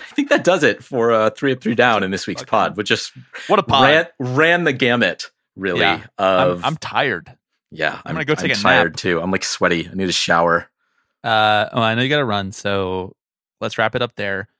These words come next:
Speaker 2: really quickly before we get outta here. The folks who attended a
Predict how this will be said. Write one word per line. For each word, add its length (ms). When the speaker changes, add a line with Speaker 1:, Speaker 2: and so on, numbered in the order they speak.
Speaker 2:
really 180
quickly 300
before 420
we 300
get 200
outta 220
here. 400
The 60
folks 320
who 120
attended 480
a 320